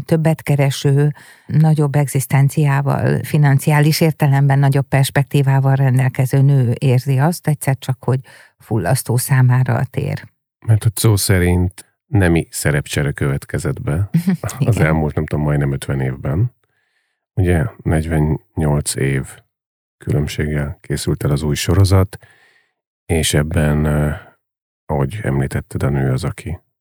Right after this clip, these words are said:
Speaker 2: meglóg.
Speaker 1: Amikor azt látjuk, hogy, ö, megvan az első döbbenetes jelenet, a, az első bejelentés, hogy én el akarok költözni, mert beleszerettem valakibe,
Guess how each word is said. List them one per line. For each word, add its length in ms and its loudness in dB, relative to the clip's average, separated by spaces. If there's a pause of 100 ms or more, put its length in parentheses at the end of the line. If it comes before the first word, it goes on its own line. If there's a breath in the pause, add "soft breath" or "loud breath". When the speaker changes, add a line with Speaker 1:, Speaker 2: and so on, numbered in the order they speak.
(500)
Speaker 2:
meglóg. 520 -4 (880 soft breath)
Speaker 1:
Amikor 340 2
azt 180 0
látjuk, 420 2
hogy, 220 2
ö, 340 4 (640)
megvan 320 4
az 140 4
első 280 4
döbbenetes 720 2
jelenet, 560 2
a, 160 2
az 180 0
első 280 2
bejelentés, 720 2
hogy 140 0
én 200 4
el 120 4
akarok 360 0
költözni, 440 0
mert 280 2
beleszerettem 720 0
valakibe, 540 0